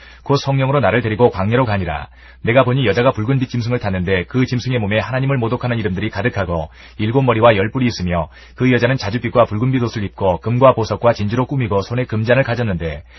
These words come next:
가증한 물건과 그의 음행에 더러운 것들이 가득하더라. 그의 이마에 이름이 기록되었으니 비밀이라. 큰 바벨론이라 땅의 음녀들과 가증한 것들의 어미라 하였더라.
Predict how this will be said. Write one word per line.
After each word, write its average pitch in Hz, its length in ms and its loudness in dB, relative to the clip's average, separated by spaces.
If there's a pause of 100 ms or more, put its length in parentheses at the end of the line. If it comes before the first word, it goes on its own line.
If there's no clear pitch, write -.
(160)
가증한 127 360 2
물건과 107 400 2
그의 120 200 2
음행에 104 320 0
더러운 107 280 0
것들이 117 280 0
가득하더라. 87 640 -4 (400)
그의 131 260 2
이마에 120 260 2
이름이 110 260 0
기록되었으니 113 640 -2
비밀이라. 104 580 -4 (360)
큰 156 200 0
바벨론이라 117 580 0
땅의 135 280 0
음녀들과 117 420 0
가증한 107 340 0
것들의 123 260 2
어미라 107 280 4
하였더라. 90 500 -4